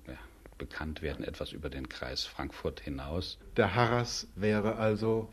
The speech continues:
Speaker 2: da ich vorhin auf den jugendlichen Helden angespielt habe, der Sie sicher nicht gewesen sind in Ihrer Jugend, <clears throat> äh,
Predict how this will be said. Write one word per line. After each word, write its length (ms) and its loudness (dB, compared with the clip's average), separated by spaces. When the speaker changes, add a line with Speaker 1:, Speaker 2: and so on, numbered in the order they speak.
Speaker 2:
da 160 0
ich 120 -4
vorhin 380 2
auf 220 -2
den 160 -4
jugendlichen 580 2
Helden 300 6
angespielt 540 4
habe, 200 6
der 160 2
Sie 120 -4
sicher 320 -2
nicht 280 2
gewesen 400 10
sind 220 0
in 80 -2
Ihrer 240 6
Jugend, 360 2
<clears throat> 680 6
äh, 280 8